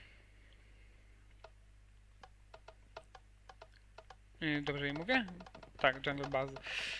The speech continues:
Dobra, mamy siedem sekund do rozpoczęcia i cztery, trzy, dwa, jeden i sobie biegniemy. Tam ktoś w ogóle przeszkadza?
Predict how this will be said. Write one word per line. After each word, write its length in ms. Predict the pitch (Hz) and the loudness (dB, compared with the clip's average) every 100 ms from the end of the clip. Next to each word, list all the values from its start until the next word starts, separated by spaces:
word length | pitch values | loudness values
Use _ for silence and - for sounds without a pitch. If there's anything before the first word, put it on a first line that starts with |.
| - | -8
Dobra, 300 | - - 160 | -12 8 10
mamy 320 | 143 156 135 127 | 10 12 10 10
siedem 640 | - 196 185 185 175 170 | 10 12 12 10 8 2
sekund 800 | - 175 - 170 170 165 160 - | 6 6 6 4 4 2 -2 2
do 80 | 160 | 6
rozpoczęcia 1000 | 160 - 160 - 156 156 - - 143 139 | 6 6 4 8 8 6 2 8 10 10
i 340 | 135 - 78 - | 8 0 -6 0
cztery, 500 | - - 190 175 147 | 2 8 12 12 12
trzy, 640 | - - - 180 170 165 165 | 8 4 8 10 12 10 6
dwa, 720 | 147 135 135 156 151 151 147 | -8 -8 6 10 12 12 10
jeden 500 | 135 147 143 143 143 - - - - | 10 10 10 6 4 -4 -6 -8 -6
i 40 | |
sobie 200 | - 151 | 2 6
biegniemy. 420 | 151 147 139 127 - - - - - - - - - - - - - - - - - - - - - - - - - - - - - - - - - - - - - - - - | 8 10 12 12 8 -2 -12 -16 -20 -20 -20 -20 -18 -20 -20 -20 -20 -20 -20 -20 -20 -20 -14 -10 -10 -12 -14 -20 -20 -20 -20 -20 -20 -20 -20 -20 -20 -20 -20 -20 -20 -20 -20 -6
Tam 100 | - | -2
ktoś 180 | 156 165 | 8 8
w 60 | 156 | 10
ogóle 160 | 160 | 10
przeszkadza? 380 | 160 - 185 285 | 10 12 12 12